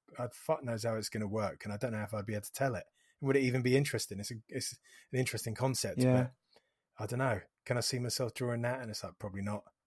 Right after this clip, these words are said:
Speaker 1: I've, I've taken more stories out into the woods and fucking made 'em dig a ditch and executed 'em into it than I'd care to recall.
Speaker 2: That leads us nicely into upcoming projects. What have you got planned? What can we see from, uh,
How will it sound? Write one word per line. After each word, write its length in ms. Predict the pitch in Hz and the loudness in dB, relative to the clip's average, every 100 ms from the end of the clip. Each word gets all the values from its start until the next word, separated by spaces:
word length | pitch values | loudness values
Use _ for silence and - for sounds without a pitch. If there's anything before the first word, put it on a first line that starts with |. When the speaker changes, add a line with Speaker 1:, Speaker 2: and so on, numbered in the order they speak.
| _ 113 | _ -6
Speaker 1:
I've, 140 | 113 - | -4 -2
I've 100 | 117 | 4
taken 320 | 156 143 139 | 4 4 4
more 220 | 127 127 | 4 4
stories 400 | - 131 120 107 | 4 2 2 2
out 140 | 117 117 | 2 2
into 160 | 107 | -4
the 100 | 107 | -6
woods 320 | 107 117 98 107 | -2 -2 -2 -6
and 140 | 101 | -4
fucking 300 | 110 - 104 | -4 -2 -4
made 180 | 107 104 | -2 -2
'em 200 | 104 101 _ _ _ _ | -4 -6 _ _ _ _
dig 160 | 120 104 | -2 -2
a 60 | 98 | -2
ditch 400 | 113 104 - 110 | 0 0 -2 -2
and 180 | 101 - 113 | -4 -4 -4
executed 500 | 110 - - 104 - | -2 -2 -2 -4 0
'em 80 | |
into 260 | 120 - 113 | -2 -2 -4
it 100 | 107 | -4
than 160 | 107 104 | -4 -2
I'd 140 | 104 - - | -4 -8 -2
care 220 | - 107 | 0 0
to 220 | - 107 _ _ _ _ _ 113 | -2 -6 _ _ _ _ _ -6
recall. 420 | 107 135 117 - _ _ - _ | 2 4 4 2 _ _ -20 _
Speaker 2:
That 180 | - 233 | 10 12
leads 240 | 214 143 123 | 12 10 10
us 140 | 107 | 12
nicely 460 | 156 185 - 117 107 | 12 12 12 6 4
into 220 | 101 - | 2 6
upcoming 460 | 165 - - 180 180 | 6 6 8 10 12
projects. 680 | 214 226 247 - - - - | 12 12 12 8 4 -10 12
What 160 | 147 | 12
have 120 | 156 170 | 12 12
you 80 | |
got 260 | 170 190 - | 12 12 12
planned? 420 | - 180 240 214 | 12 12 12 12
What 180 | 151 160 | 12 10
can 120 | 170 | 6
we 60 | 170 | 6
see 220 | - 170 | 8 8
from, 340 | - 165 160 | 8 6 8
uh, 360 | 170 170 170 | 10 12 12